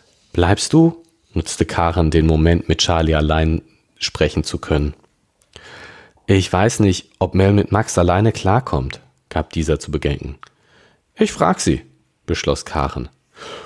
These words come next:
Bevor Charlie Einwände erheben konnte, tippte sie eine Nachricht in ihr Smartphone.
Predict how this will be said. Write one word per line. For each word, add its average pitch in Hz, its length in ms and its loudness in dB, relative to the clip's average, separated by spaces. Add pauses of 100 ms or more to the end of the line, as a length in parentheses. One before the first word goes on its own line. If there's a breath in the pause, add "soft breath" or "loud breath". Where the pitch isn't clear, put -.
Bevor 92 360 2
Charlie 90 420 0
Einwände 101 560 4
erheben 90 340 2
konnte, 92 400 0
tippte 123 360 0
sie 85 180 4
eine 76 140 2
Nachricht 80 440 0
in 80 80 0
ihr 87 140 2
Smartphone. 76 640 -2